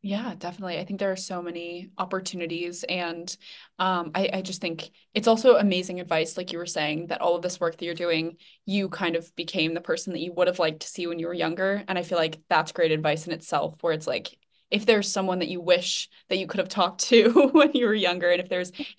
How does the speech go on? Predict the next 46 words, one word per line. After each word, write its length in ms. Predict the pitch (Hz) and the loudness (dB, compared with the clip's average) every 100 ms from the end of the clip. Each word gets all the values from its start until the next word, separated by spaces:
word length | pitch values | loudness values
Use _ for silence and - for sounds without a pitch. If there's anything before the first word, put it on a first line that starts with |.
| 208 | -8
Instagram 420 | - 196 190 185 | -6 0 2 2
content 460 | 175 170 185 165 165 | -2 -4 -2 -4 -4
that 100 | 165 | -2
you 100 | 185 | -2
wish 180 | 180 | -2
you 60 | 175 | -4
would 80 | 170 | -4
have 60 | |
seen, 440 | - 175 160 156 - _ _ | -4 -2 -2 -4 -10 _ _
you 160 | 247 | -4
create 320 | - 196 156 | -2 -6 -6
it, 180 | - - - | -6 -8 2
you 160 | 233 | 4
know? 200 | 185 240 330 330 | 6 4 4 2
<laughs> 40 | |
I 60 | - | 0
think, 320 | 226 220 - - - - 214 | 0 0 -2 -10 -10 -6 2
um, 240 | 190 180 | 2 2
I 60 | 180 | 0
think 160 | 202 | 0
your 80 | 190 | -2
story 260 | 190 170 160 | 2 2 2
really 160 | 160 | -2
speaks 360 | 170 - 156 - | -6 -6 -6 -2
to 100 | 165 | 0
that. 260 | 143 - - - - - _ | 0 -2 -6 -18 -20 -20 _
What 140 | 214 214 | 4 6
are 100 | 240 | 6
the 60 | |
best 260 | 254 240 - | 4 0 0
ways 320 | 185 180 180 | 0 0 -4
for 140 | - | -8
people 340 | 185 185 180 180 | -8 -6 -4 -4
to 320 | - 175 165 | -6 -6 -6
follow 340 | 160 165 165 | 2 2 4
along 220 | 170 165 165 | 2 0 -2
with 160 | 170 | -2
you 380 | 160 156 160 165 | -2 0 -2 -2
and 460 | 175 165 160 160 - - | -2 0 0 -2 -6 -6
all 140 | 180 | -6
of 80 | 170 | -4
the 80 | 165 | -4
work 180 | 160 160 | -4 -4
that 60 | |
you're 100 | - | -8
doing? 400 | - 92 101 98 | -4 -4 -4 -8